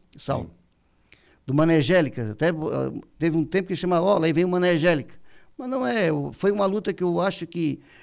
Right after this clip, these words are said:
Speaker 1: é justo, como vereador, eu sempre digo, o vereador é pago pra nós cuidar e trabalhar pelas coisas do nosso município.
Speaker 2: Só que o vereador não pode fazer as coisas, ele vai sugerir, como foi o teu caso, ficou
Speaker 1: É.
Speaker 2: batendo, batendo, só que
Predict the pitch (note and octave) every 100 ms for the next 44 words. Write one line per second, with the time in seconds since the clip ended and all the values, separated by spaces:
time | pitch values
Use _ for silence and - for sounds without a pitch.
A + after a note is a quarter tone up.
0 | - C#3+ A2+ G2 D3 B3 - A#2+ F#2 _
1 | _ _ _ D3 D#3+ C#3 D#3+ D3 C#3+ E3+
2 | - E3+ D#3 D#3 B2+ D3 C#3+ D3 D#3+ D#3
3 | D#3 E3+ D3+ _ _ - _ _ D3 D3+
4 | - - D3+ A#2+ C#3+ F3 A3 A#3+ - E3+
5 | E3+ E3 D3 D3 C#3 E3+ F#3+ - D#3+ C#3
6 | A3 F#3+ G3 A3+ G3 D#3+ - A#2+ - -
7 | _ _ _ - G2+ B2+ A2+ A#2 B2 A2+
8 | C3 D#3 F3 F3 F#3+ D#3 G#3+ F#3 F#3 A3
9 | - G3+ C#3+ G2 E2 F#2 G2 - - A#2
10 | D#3+ E3+ C3+ F#2+ F2+ F#2+ C#3 - G#3+ -
11 | - E2 F2 F2 A#2+ F3 D3 A2 - -
12 | A#2 - B3